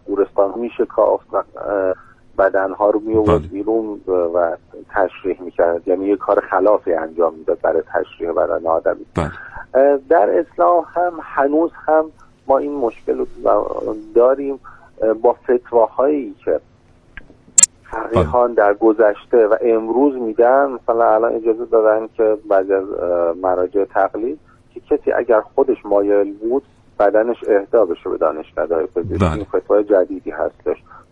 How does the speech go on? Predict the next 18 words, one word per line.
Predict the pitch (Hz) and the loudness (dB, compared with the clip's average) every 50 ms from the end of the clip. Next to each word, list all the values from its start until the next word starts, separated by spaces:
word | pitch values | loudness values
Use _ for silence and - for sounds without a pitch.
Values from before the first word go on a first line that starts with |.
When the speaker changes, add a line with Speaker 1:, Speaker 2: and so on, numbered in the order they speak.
| _ | _
Speaker 1:
بعضی | - 107 107 104 107 | 0 2 2 4 2
از | 101 98 - - | 2 2 0 0
فقها | 104 95 87 90 90 87 87 92 95 92 | 0 2 2 2 0 0 0 -2 0 0
و | 98 92 | 0 0
مراجع | 90 87 82 80 85 85 87 90 87 87 87 92 92 - - - 95 - - _ - - _ _ _ _ - - 98 98 95 92 | 0 0 0 0 -2 -2 -2 -2 -2 -2 -4 -6 -10 -12 -16 -16 -16 -16 -18 _ -20 -20 _ _ _ _ -8 -6 -6 -4 -2 -2
محترم | 92 90 - - 98 92 | -4 -2 0 0 0 2
Speaker 2:
بله. | 92 92 - | 2 0 0
Speaker 1:
تقلید | - - 104 98 87 92 92 98 110 - | -2 0 0 0 2 2 0 -2 -2 -2
این | - 113 110 | -4 -4 0
رو | 113 120 117 107 104 | 4 4 4 4 4
اجازه | 101 92 98 90 85 92 87 | 2 2 2 2 2 2 0
دادن. | 78 80 78 78 82 80 - - - - - - - 135 131 - | 0 0 0 0 -2 -4 -4 -8 -16 -20 -8 -4 -4 -2 2 2
در | 147 147 151 | 2 4 4
گذشته | 139 156 151 156 151 143 - _ - | 2 2 2 2 2 0 -2 _ -8
هم | 156 170 175 170 156 - _ 151 143 | -4 -2 -2 -2 -4 -4 _ 0 0
فتواهای | - - - 131 - - 135 139 131 | 2 2 0 0 0 2 2 2 4
راهگشایی | 123 120 113 110 - 117 - 120 - - - 135 131 120 110 | 4 4 2 2 0 -2 -2 -2 -2 0 0 0 0 0 0
در | 101 98 92 92 95 | 0 2 2 2 0